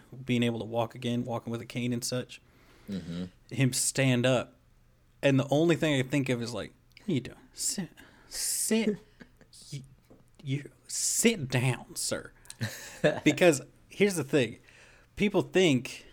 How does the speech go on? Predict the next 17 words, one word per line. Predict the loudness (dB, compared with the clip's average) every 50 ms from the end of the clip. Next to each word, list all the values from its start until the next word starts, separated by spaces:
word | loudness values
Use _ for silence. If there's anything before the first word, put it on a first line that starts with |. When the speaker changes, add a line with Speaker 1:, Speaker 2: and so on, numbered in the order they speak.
| -20 -20 _ -6 -2 0
Speaker 1:
I've | 0 2
had | 2 2 2 2 4
more | 4 4 4 4
than | 4 2
one | 2 2 0
person | 0 -2 -2 -2 -4 -4
think | -2 -2 0 0
this. | 2 0 0 0 0
It's | -2 -2 0 0
not, | -2 -4 -4 -6 -4
it, | -2 -2 -2 -2 -6 -14 _ _ _ _ _ _ -10 -6
uh, | -6 -2
but | 0 0 2 4
most | 4 2 2 0
people, | -2 -6 -6 -4 -4 -6 -6 -8 -10 -16 -20 -20 _ _ _ _ _ _ _
you | -8 -6 -6
know. | -6 -8